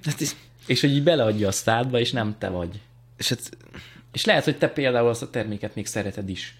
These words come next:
Speaker 1: Igen.
Speaker 2: De úgy
Speaker 1: Igen.
Speaker 2: reklámozva. Figyelj, tudod mit? Elmondok egy példát, amit eszembe jutott, ö, ennél a beszélgetésnél, amikor a Violával beszélgettünk.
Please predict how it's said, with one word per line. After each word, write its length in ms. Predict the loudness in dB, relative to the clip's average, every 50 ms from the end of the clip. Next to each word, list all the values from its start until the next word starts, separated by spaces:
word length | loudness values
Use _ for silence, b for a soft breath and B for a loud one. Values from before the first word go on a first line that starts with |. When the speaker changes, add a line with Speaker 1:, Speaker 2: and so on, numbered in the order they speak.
| 0
Speaker 1:
Igen. 460 | 2 4 6 6 6 6 6 4 2 0 -2 -2
Speaker 2:
De 120 | -2 0
úgy 220 | 2 4 4 4
Speaker 1:
Igen. 120 | 4 2 0
Speaker 2:
reklámozva. 800 | 2 2 2 2 4 2 2 0 -2 -2 -2 -2 -2 -4 -6 -10 -18 -20 -20 -20 -20 -20 B B B B B
Figyelj, 260 | 0 0 2 2 0
tudod 240 | 0 0 0 0 0
mit? 120 | 0 -2
Elmondok 360 | -2 0 0 0 0 -2 -2 -4
egy 80 | -4
példát, 340 | 0 2 2 2 2 0 -2
amit 240 | -4 -4 -4 -6 -10 -18 -20 -20 -20 -20 -20 -6
eszembe 400 | -2 0 0 2 2 4 6 6
jutott, 380 | 4 4 2 -2 -6 -6 -6 -4
ö, 180 | -2 -2 -2 -2 -2
ennél 280 | -2 -2 0 0 0 0
a 40 | 0
beszélgetésnél, 760 | -2 -4 -4 -4 -6 -6 -6 -8 -8 -8 -8 -8 -6 -8
amikor 300 | -8 -8 -10 -12 -10 -8
a 80 | -8 -6
Violával 520 | -4 -4 -4 -4 -4 -6 -6 -8 -10 -12 -14 -18 -20 -20 -20 -18 -14
beszélgettünk. 760 | -12 -10 -8 -8 -8 -8 -8 -12 -10 -10 -8 -8 -8 -10